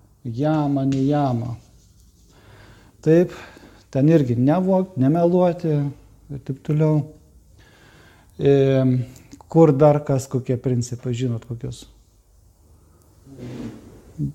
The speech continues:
Ta prasme, kur mes laikomės, man truputį filosofai laikosi irgi ten aštuoni, e, kosminių dėsnių, trys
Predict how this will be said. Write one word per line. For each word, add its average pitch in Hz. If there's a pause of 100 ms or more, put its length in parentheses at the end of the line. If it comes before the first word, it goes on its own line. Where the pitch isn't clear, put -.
(640)
Ta 139
prasme, 143 (100)
kur 143
mes 139
laikomės, 139 (260)
man 139
truputį 143
filosofai 143
laikosi 147
irgi 131
ten 120 (140)
aštuoni, 123
e, 127 (240)
kosminių 127 (840)
dėsnių, 165 (160)
trys 120